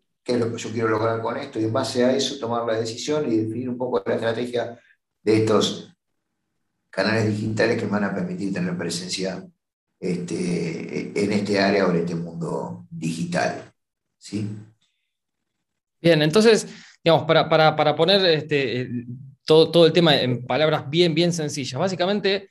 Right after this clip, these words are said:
Speaker 2: digamos, tu negocio hoy en día ya no es un solo local, un solo lugar, sino que está distribuido y repartido, si se quiere, en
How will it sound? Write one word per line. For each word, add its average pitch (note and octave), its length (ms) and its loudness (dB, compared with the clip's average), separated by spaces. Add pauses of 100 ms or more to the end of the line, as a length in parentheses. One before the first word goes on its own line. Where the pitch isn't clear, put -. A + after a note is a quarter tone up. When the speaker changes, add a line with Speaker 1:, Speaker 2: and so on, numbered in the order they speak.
(680)
Speaker 2:
digamos, C#3+ 220 -4
tu G#3+ 160 2
negocio A3+ 680 2 (680)
hoy F3+ 160 2
en F#3 120 -2
día G3 320 0
ya - 180 -6
no E3+ 100 -2
es E3+ 260 -4
un C#3+ 160 -6
solo C#3+ 260 -2
local, C#3 440 2
un C3 140 -6
solo B2+ 180 -4
lugar, C#3 360 -2
sino C3+ 260 -6
que C3 80 -6
está C3 440 -4
distribuido C#3 840 2
y A#2+ 120 -4
repartido, A#2+ 680 -2
si A#2+ 100 -6
se A#2+ 160 -6
quiere, C#3+ 420 -2
en B2+ 320 -6